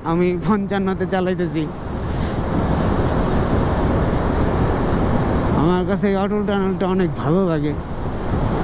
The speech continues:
গতবারও আসছি। অনেক বড়, অনেক বড়, অনেক সুন্দর, আমার কাছে অনেক ভালো লাগে অটল টানেলটা।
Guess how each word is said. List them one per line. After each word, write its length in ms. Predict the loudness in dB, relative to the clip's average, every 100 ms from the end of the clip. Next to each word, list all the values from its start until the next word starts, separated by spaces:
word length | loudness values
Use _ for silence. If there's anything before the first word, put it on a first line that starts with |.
| 0 0 0 0 2
গতবারও 520 | 2 2 2 2 0
আসছি। 460 | 0 -2 -2 0 0 -2 -8 -8 -6 -6 -4 -2 -2 0 0 0 0 0 0 0 0 0 0 0 0 0 0 0 0 0 0 0 0 0 0 0 0 2
অনেক 280 | 2 2 0 -2
বড়, 180 | -2 -2 -4
অনেক 260 | 0 2 2 0
বড়, 200 | 0 2
অনেক 260 | 0 0 0 0
সুন্দর, 420 | 2 2 2 0 0
আমার 200 | 0 0
কাছে 200 | 0 2
অনেক 240 | 2 2
ভালো 300 | 0 2 2
লাগে 160 | 2 2
অটল 220 | 2 0
টানেলটা। 440 | 2 2 0 0